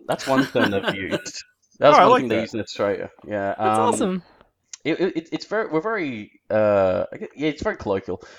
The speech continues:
Speaker 1: But, um, what was the other thing? Bottler beauty? Like, "Mate, that's a bottler beauty," which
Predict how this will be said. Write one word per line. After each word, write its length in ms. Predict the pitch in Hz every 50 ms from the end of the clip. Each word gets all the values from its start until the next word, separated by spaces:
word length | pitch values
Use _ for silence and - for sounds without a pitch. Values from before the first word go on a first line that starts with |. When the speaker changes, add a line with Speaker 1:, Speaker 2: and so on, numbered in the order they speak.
| - _
Speaker 1:
But, 120 | - 135 131
um, 320 | 135 131 131 127 127 113 - _ _ _ _ _ _ _ - -
what 400 | - 98 127 135 151 151 160 160
was 120 | 175 202
the 80 | 175 180
other 100 | 165 151
thing? 180 | - 123 104 107 -
Bottler 260 | - - - 151 139
beauty? 380 | - 110 104 117 143 180 190 - _ _ _ _ _ _ _ _
Like, 200 | - 113 110 -
"Mate, 200 | 117 139 156 139
that's 200 | - 160 156 -
a 20 | 123
bottler 460 | 117 - 147 151 - 123 123 120 -
beauty," 420 | 120 120 135 135 123 107 - - _ _ _ - - - _ _ _ _ _ _
which 520 | - 113 123 131 131 - - - - -